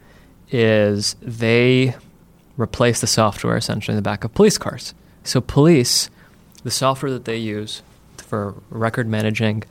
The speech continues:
but also coordination between the different agencies, was done, was created, this is legacy old software, created twenty to thirty years ago.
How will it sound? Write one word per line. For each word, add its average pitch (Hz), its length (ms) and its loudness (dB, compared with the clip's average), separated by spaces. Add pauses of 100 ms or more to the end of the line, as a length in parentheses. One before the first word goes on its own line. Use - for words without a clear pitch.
(280)
but 117 100 -2
also 110 260 0
coordination 113 560 0
between 107 200 -6
the 104 60 -6
different 110 240 -4
agencies, 113 560 -2 (680)
was 131 220 2
done, 113 420 2
was 117 160 0
created, 123 340 0
this - 260 -6
is - 60 -10
legacy 107 360 2
old - 160 -4
software, - 300 -4
created 113 220 2
twenty 131 260 6
to 113 60 6
thirty 101 260 4
years 98 220 0
ago. - 240 -6